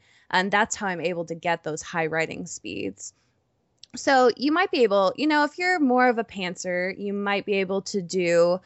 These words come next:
some free flow writing, but for most people, I think knowing what you're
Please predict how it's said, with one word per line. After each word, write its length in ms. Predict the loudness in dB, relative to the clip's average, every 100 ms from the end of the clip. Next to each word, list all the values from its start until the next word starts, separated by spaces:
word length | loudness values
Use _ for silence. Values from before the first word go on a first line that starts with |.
| _ -10
some 640 | -8 2 4 4 2 -4
free 240 | -4 -4
flow 240 | -2 0 0
writing, 480 | 2 0 -2 -6 -4
but 360 | -2 -2 -2 -10 _
for 240 | _ 0
most 260 | 2 2 0
people, 240 | -4 -2
I 100 | -2 -2
think 280 | -4 -6 -6
knowing 600 | -2 0 0 -2 -4 -6
what 220 | -4 -2
you're 440 | -2 0 2 0